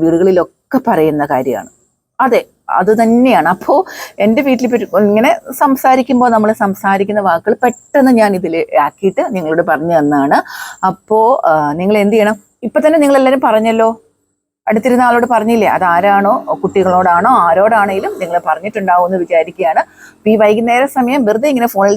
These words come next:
തോണ്ടി തോണ്ടി കളിക്കാതെ, സ്ക്രോൾ ചെയ്യാതെ പെട്ടെന്ന് പെട്ടെന്ന് തന്നെ ഇംഗ്ലീഷ് സെന്റൻസുകളൊക്കെ പഠിക്കാൻ വേണ്ടി ശ്രമിക്കണം കേട്ടോ. അപ്പോ എല്ലാവർക്കും നല്ലൊരു രാത്രി നേരുകയാണ്.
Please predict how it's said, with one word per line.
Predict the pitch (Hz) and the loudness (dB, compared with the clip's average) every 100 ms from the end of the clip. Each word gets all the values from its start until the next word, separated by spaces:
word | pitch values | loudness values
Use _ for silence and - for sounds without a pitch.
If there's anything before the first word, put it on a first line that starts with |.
| 247 | 0
തോണ്ടി | 277 - | -2 0
തോണ്ടി | 214 190 190 | 0 0 -2
കളിക്കാതെ, | 160 - 147 135 151 160 156 139 127 - _ _ _ _ _ | -4 0 0 2 2 4 4 2 -2 -10 _ _ _ _ _
സ്ക്രോൾ | _ 175 175 190 | _ -2 2 4
ചെയ്യാതെ | 190 156 156 143 143 170 220 240 - - - | 4 2 2 2 2 2 2 0 -8 -10 -4
പെട്ടെന്ന് | 180 247 254 | -2 0 2
പെട്ടെന്ന് | 226 190 190 | 0 0 0
തന്നെ | 170 175 269 | 0 0 0
ഇംഗ്ലീഷ് | 170 180 220 233 240 | -2 -2 0 0 -2
സെന്റൻസുകളൊക്കെ | 175 151 - 170 147 151 | -4 -6 -6 -4 -4 -4
പഠിക്കാൻ | 131 135 147 | -6 -4 -4
വേണ്ടി | 147 156 | -4 -6
ശ്രമിക്കണം | - 143 131 131 | -6 -6 -4 -4
കേട്ടോ. | 151 135 - _ _ _ - 190 190 _ - | -2 -4 -6 _ _ _ -20 -18 -18 _ -6
അപ്പോ | 196 220 403 - _ _ _ _ 202 | -2 0 -2 -4 _ _ _ _ -2
എല്ലാവർക്കും | 220 262 277 208 196 180 131 180 | 2 2 2 0 -2 -6 -6 -4
നല്ലൊരു | 185 208 208 190 | -2 0 0 0
രാത്രി | 175 180 208 - 254 214 | 0 0 -2 -2 0 2
നേരുകയാണ്. | 170 156 160 156 139 | 0 0 0 0 -2